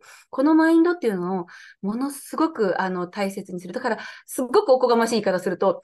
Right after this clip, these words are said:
そもそもの理念が一緒だった、みたいなふうに私は思っているので、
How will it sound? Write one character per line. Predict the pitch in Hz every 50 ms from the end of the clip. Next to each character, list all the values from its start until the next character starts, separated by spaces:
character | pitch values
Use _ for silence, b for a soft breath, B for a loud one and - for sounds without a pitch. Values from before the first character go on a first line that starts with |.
| _ _ _ _
そ | - - 320
も | 320 339
そ | 330 415
も | 392 359
の | 285 214
理 | 196 220 254
念 | 240 214 190
が | 170 165
一 | 165
緒 | - -
だ | 208 202
っ | 190 -
た、 | - - - - -
み | 240 240
た | 277 262
い |
な | 254 -
ふ | -
う | 381 403
に | 311 349 294 220 - _ _
私 | - 240 254 269 262 269
は | 262 254
思 | 262 285
っ | 285 285
て | 254 220
い |
る | 202
の | 190 175
で、 | 185 233 220 170 -